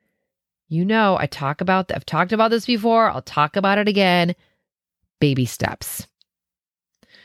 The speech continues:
So if your goal is to eat healthier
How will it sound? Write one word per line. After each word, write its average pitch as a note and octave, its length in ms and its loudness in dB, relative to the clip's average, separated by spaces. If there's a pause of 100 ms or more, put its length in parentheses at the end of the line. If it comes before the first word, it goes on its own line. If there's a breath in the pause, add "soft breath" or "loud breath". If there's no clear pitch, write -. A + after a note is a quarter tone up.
(300 soft breath)
So - 180 -2
if - 140 0
your A3+ 120 2
goal G3+ 360 2
is A3+ 200 -2
to A#3 100 0
eat G#3 240 -2
healthier D#3+ 880 0